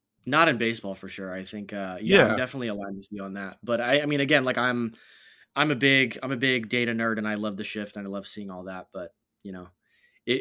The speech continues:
Speaker 1: it, it definitely, it definitely feels strange. But listen, I mean, like, if, if the players want it, and, you know, the league feels like it's gonna be best for the sport, um, we'll see what happens. It could, it could, it could be a net zero. I think, like,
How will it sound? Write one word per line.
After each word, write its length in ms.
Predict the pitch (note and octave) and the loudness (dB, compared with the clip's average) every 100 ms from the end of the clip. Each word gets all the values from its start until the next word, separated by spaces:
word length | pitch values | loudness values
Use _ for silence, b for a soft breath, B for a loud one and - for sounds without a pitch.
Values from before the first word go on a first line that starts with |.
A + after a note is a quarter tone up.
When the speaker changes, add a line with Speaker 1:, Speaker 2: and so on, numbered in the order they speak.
| C3+ | -2
Speaker 1:
it, 60 | A#2+ | -2
it 120 | C#3 D3 | -2 4
definitely, 380 | D3 C#3+ C#3+ | 4 4 -2
it 40 | C3 | 2
definitely 300 | D#3 E3 D#3 | 2 4 0
feels 380 | - - C3+ A#2+ | -2 -4 -4 -4
strange. 400 | - A#2 A2+ G#2+ | -4 -4 -4 -4
But 140 | C3 | -2
listen, 260 | E3 G3 F#3+ | 2 2 2
I 60 | F3+ | 2
mean, 140 | F3 | 2
like, 160 | E3 D#3 | 0 -2
if, 180 | C#3 - | -6 -4
if 140 | C#3 | -6
the 80 | B2+ | -6
players 380 | - C3+ C#3+ B2+ | -6 -2 -2 -2
want 240 | C3 C3 | -2 -2
it, 220 | C#3 C#3 _ | -4 -6 _
and, 360 | A#2+ A#2 A2+ A2 | -6 -4 -4 -4
you 80 | A2+ | -4
know, 200 | A2 G#2+ | -4 -4
the 120 | G#2 | -6
league 300 | A2 A#2+ A2+ | -2 -2 -4
feels 360 | - B2+ A#2+ A2 | -8 -8 -6 -6
like 200 | A2+ A#2 | -8 -8
it's 220 | G#2+ - | -12 -12
gonna 200 | C3 B2 | -12 -10
be 100 | A2+ | -6
best 220 | A2 - | -8 -8
for 80 | A2 | -12
the 100 | G#2+ | -14
sport, 400 | - G#2+ A2+ A2 _ _ _ _ _ _ | -14 -12 -10 -10 _ _ _ _ _ _
um, 480 | G#2 G#2 G2+ G2+ F#2 b b b b - | -10 -8 -6 -8 -10 b b b b -4
we'll 100 | D#3 | -2
see 140 | - | 2
what 80 | G#3 | 4
happens. 340 | F#3 G#3+ B2+ A#2 | 6 6 2 -2
It 140 | B2+ | -2
could, 200 | D#3+ C#3 | -2 0
it 140 | D3 D3+ | -2 0
could, 380 | E3 D#3+ C#3 - | 4 4 2 -4
it 140 | C3+ | -4
could 200 | - E3 | 0 2
be 120 | D3+ D3+ | 4 2
a 40 | |
net 220 | C3+ D3 | 2 -2
zero. 380 | A2 B2+ D3 D#3 | -2 0 2 2
I 140 | C#3+ C#3 | 0 -2
think, 280 | D3 C#3 | -2 -2
like, 360 | C#3 C3+ - | -2 -2 -4